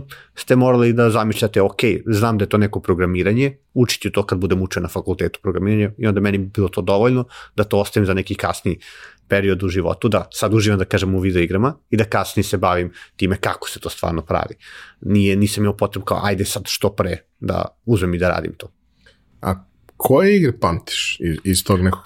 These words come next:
Speaker 2: perioda odrastanja, koje su na tebe najveći utisak ostavile?
Speaker 1: A, pa ajde da kažemo, mislim, pamtim još onaj period, e, crno-belih monitora sa Prince of Persia,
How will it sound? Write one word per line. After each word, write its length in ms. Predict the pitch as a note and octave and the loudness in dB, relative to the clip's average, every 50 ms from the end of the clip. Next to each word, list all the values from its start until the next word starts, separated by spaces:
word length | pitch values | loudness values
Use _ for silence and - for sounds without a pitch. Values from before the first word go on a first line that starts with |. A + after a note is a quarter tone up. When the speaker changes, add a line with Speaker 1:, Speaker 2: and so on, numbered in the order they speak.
| - - | -2 0
Speaker 2:
perioda 360 | G#2 F#2+ F#2+ F#2+ F2+ E2+ F2+ | 2 4 4 4 2 2 2
odrastanja, 480 | F2 E2+ F2 F2 F2 - - G2 F2 E2 | 0 2 2 0 0 0 0 0 0 0
koje 220 | - - G#2 G2 | 2 4 2 2
su 180 | - - - A#2 | 2 0 -6 -4
na 140 | - B2 A#2 | 0 0 0
tebe 300 | G#2+ - B2+ B2 A2+ A2+ | 2 4 4 4 4 4
najveći 540 | A2 A2 A2+ A#2 A2 G#2+ G2+ F#2+ F#2+ - F#2+ | 4 4 4 4 4 4 2 2 0 0 -2
utisak 360 | E2+ - - - - - - | -2 0 -2 -4 -2 -2 -2
ostavile? 340 | - G2+ A2 G#2+ G#2 G2+ G2+ | -2 0 2 2 2 2 2
Speaker 1:
A, 420 | G2 G2 G2+ G2+ G2 G2 G2 G2 F#2+ F#2 - _ _ - | 2 0 0 -2 -2 -4 -4 -8 -10 -12 -16 _ _ -14
pa 140 | - - G2 | -8 -4 -2
ajde 100 | A2+ C3 | 0 0
da 60 | C3+ | 0
kažemo, 380 | - D#3+ D3 D#3 D#3 C#3+ C3 A2+ | 0 0 0 2 0 0 0 0
mislim, 400 | A#2+ B2 - - A#2+ G#2 - _ _ _ _ _ _ _ - B2+ A#2+ - | 0 0 -2 -2 -4 -6 -8 _ _ _ _ _ _ _ -8 -8 -8 -4
pamtim 380 | - A#2 B2 C#3+ C#3 - D#3 C#3 | -2 -2 -2 -2 -2 -2 0 0
još 180 | C#3+ - - | 0 0 0
onaj 120 | D3+ D3 C#3 | -2 -2 0
period, 460 | - C3 B2 B2+ C#3 C#3 B2+ A#2 - | 2 2 4 4 4 2 2 2 2
e, 180 | A#2 A#2 A2+ A2 - | 2 4 2 2 0
crno-belih 480 | - B2+ C3 A#2+ G#2 A2+ A2 G2+ F#2+ - | 0 2 2 2 4 4 2 2 2 0
monitora 500 | G2+ F#2 F2+ F2+ - - G#2 G#2+ B2 C#3 C3+ - | 0 0 0 0 0 2 4 4 4 2 -2 -6
sa 140 | - - A#2 | -4 -4 -2
Prince 280 | - A2+ A2 G2+ - | 0 2 2 2 0
of 60 | G2 - | -2 -2
Persia, 460 | - G2 E2+ - - - G#2 G#2 B2+ | -2 -2 -2 -2 -2 0 0 0 0